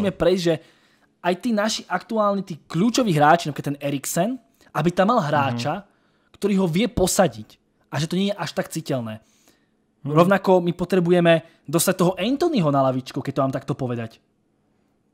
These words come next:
Speaker 1: Hej, že by nebol
Speaker 2: No,
Speaker 1: naša
Speaker 2: jako
Speaker 1: prvá a
Speaker 2: jednoznačne.
Speaker 1: jednoznačná možnosť.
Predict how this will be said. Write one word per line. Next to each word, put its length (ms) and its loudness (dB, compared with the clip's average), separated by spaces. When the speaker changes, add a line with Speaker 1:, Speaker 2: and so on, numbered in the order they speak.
Speaker 1:
Hej, 140 0
že 100 2
by 80 4
nebol 240 2
Speaker 2:
No, 80 4
Speaker 1:
naša 160 0
Speaker 2:
jako 160 -10
Speaker 1:
prvá 320 6
a 80 2
Speaker 2:
jednoznačne. 160 0
Speaker 1:
jednoznačná 500 0
možnosť. 500 -2